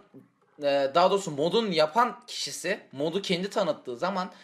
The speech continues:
e, bu item'ı nedense tanıtım videosuna hiç koymamıştı. E, ve ben de bunu mod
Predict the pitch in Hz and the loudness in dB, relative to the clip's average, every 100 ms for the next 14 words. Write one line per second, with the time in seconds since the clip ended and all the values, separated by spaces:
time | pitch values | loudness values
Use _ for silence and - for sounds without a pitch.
0 | - - 127 135 180 202 196 190 190 196 | -20 -4 -2 0 4 4 4 0 -2 0
1 | 175 180 196 180 160 190 170 147 143 170 | 0 -2 -2 -2 -6 -8 -8 -8 -8 -8
2 | 175 - - 165 160 123 123 - 156 196 | -10 -6 2 2 2 -2 -6 -4 -4 -4
3 | - - - - - 127 131 131 131 180 | -16 -20 -20 -10 -2 2 2 2 2 4
4 | 180 202 180 165 175 - _ _ - 160 | 4 2 0 -4 -4 -8 _ _ -8 -6
5 | 170 175 | 0 0